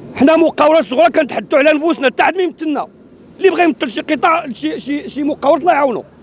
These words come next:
ولكن حنا اللي كنمثلوا القطاع، آه، ديال المقاولات الصغرى. و-، و-، وهاد، وهاد المقاولات الآن تعاني، تعاني، آه، نقص في، في الدعم،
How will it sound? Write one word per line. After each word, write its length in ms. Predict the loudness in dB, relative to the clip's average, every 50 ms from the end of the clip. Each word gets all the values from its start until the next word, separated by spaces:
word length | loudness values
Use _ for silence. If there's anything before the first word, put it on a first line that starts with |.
| -20 -12 -2 0
ولكن 380 | 2 2 2 0 -2 -6 -6
حنا 220 | -6 -2 0 0 0
اللي 160 | 0 -2 -4
كنمثلوا 480 | -2 -2 -2 -2 -4 -6 -8 -8 -8
القطاع، 460 | -6 -4 -4 -4 -2 -2 -2 -2 -2 -6 -12 -20 -20 -20 -20 -10 -6 -4
آه، 120 | -4 -4
ديال 180 | -2 0 0 0
المقاولات 400 | -2 -4 -2 0 0 0 0 -2
الصغرى. 360 | -4 -2 0 2 2 2 0 -4 -10 -20 -20 -20 -18 -6 0
و-، 80 | 2
و-، 360 | 2 2 2 2 2 0 0 0 -2
وهاد، 300 | 0 2 2 2 0 -2
وهاد 260 | -2 0 0 0 0
المقاولات 640 | -2 -2 -4 -4 -2 0 0 2 2 2 0 0 -4
الآن 260 | -4 -2 0 0 0
تعاني، 540 | 0 0 0 2 2 4 4 2 2 0 -6 -12 -20 -20 -20 -20 -20 -20 -20 -20 -20 -20 -20 -20 -20 -20 -20 -20 -20 -12 -4 0
تعاني، 480 | 0 2 2 2 0 0 0 -2 -4 -8 _ _ _ _ _ _ _ -18 -6 -2
آه، 240 | 0 2 2 4 4
نقص 340 | 4 2 0 0 -4 -10 -6
في، 220 | -4 -4 -4 -6
في 60 | -8
الدعم، 280 | -6 -4 -2 -2 -2